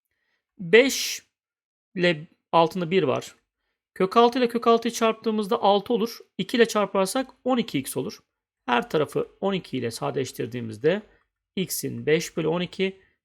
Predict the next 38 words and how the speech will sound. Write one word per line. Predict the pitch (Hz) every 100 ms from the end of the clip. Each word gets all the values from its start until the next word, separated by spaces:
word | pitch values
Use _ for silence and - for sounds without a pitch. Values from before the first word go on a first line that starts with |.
| -
yani | 165 151 123 120
B | 180
seçeneği | 190 175 127 113
olduğunu | - 160 123 127 202 208 _
söylemiş | - 160 - 156 -
oluruz. | - - - - _ _ _ _ _ _ _ _
Geldik | 220 233 240
yediye. | 233 220 226 262 - _ _ _ _
A | 196 262
sayısı | 269 277 240 254 262
iki | - - -
çarpı | 240 226 220 233 233
küp | 226 226
kök | 220
içerisinde | 220 214 208 214
üç | 233 - -
bölü | 196
dört | 196 214 -
artı | 180 170 220 220
küp | 208 -
kök | 190
içerisinde | - 180 - 175
altı | - 170 170 202
olduğuna | 175 185 165
göre | 117 131 160 _ _ _
karekök | - 214 233 220
içerisinde | - 190 190 196
A | - 214
küp | 185
artı | 180 170 175
bir | 185
ifadesinin | 180 175 147 139 151
değeri | 151 151
kaçtır | 190 127 - 123
demiş. | 113 113 - _ _ _ _ _ _ _ _ _ -
Yani | 135 151
bakalım | 156 165 160
bir | 143